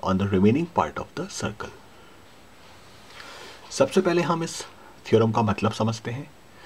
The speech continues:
हमारे पास तीन figures हैं, क्योंकि ये theorem तीन cases में एप्लीकेबल हो सकती है। यहाँ पे एक आर्क की बात की गई है। आर्क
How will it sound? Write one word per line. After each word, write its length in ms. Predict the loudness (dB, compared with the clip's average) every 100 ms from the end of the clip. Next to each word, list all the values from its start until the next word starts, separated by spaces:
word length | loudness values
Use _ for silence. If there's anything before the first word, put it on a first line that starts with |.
| -18 -18 -20 -6 2
हमारे 260 | 4 4
पास 260 | 4 2 0 -10 -16 -20 -12 2
तीन 180 | 2 2
figures 480 | 0 -4 -4 -8 -10
हैं, 100 | -10 -14 -20 -20 -20 -20 -20 -20 -4 2
क्योंकि 280 | 2 4
ये 440 | 2 4 4 4 2 -8 -12
theorem 340 | 0 2 2 -2 -12 -20 -20 -4 4
तीन 200 | 6 6
cases 420 | 4 2 2 -2 -2
में 100 | -4
एप्लीकेबल 520 | -4 -6 -4 -2 -2
हो 120 | -2 -8
सकती 300 | -10 -12 -12
है। 180 | -14 -20 -20 -20 -20 -20 -20 -20 -20 -20 -20 -4 4
यहाँ 220 | 4 4 2
पे 140 | 2 0
एक 140 | -8 -12 -20 -10 0
आर्क 240 | 2 2 -2
की 100 | 2
बात 220 | 2 2 0
की 140 | -2
गई 120 | -2
है। 180 | -2 -8 -14 -20 -20 -20 -20 -20 -20 -20 -14 0
आर्क 280 | 2 2